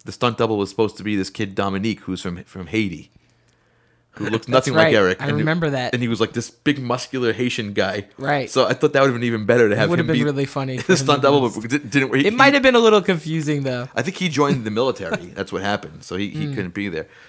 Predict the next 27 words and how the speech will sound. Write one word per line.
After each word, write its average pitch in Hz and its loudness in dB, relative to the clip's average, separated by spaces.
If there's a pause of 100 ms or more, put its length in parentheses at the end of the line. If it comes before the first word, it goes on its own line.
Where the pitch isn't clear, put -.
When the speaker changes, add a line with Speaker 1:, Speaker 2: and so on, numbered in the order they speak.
(120)
Speaker 1:
But 113 4
anyway, 101 4 (260)
um, 104 2 (120)
so 110 2 (680)
actually, 160 2
Steve, 143 2 (160)
if 123 0
you, 143 6
like, 127 2
if - -2
you 143 2
look 175 2
at 170 0
it - -4
really 135 2
fast, 127 2
you - -20
can't 127 2
tell 131 2
that 117 4
it's 101 -2
Steve's, 117 -2
like, 113 -4
stunt 123 -2
double. 92 2
Like, 85 -4
we, 104 -2